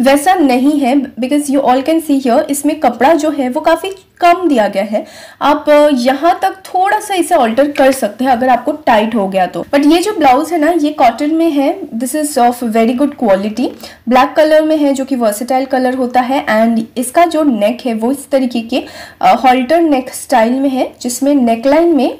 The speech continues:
जरी की detailing है। ये बॉम्बे cut blouse है, और sleeves आपको glass length तक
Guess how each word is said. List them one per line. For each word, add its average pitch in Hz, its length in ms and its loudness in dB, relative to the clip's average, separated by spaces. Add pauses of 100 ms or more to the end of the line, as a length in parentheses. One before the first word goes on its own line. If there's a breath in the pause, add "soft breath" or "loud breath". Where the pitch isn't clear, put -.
जरी 240 480 2
की 339 140 -2
detailing 233 560 -2
है। 202 140 -8 (280 loud breath)
ये 311 80 4
बॉम्बे 262 380 2
cut 330 260 -2
blouse 262 380 0
है, 262 220 -2
और 226 320 0
sleeves 302 540 -2
आपको 233 380 0
glass 226 560 0
length 240 260 0 (120)
तक 269 120 -4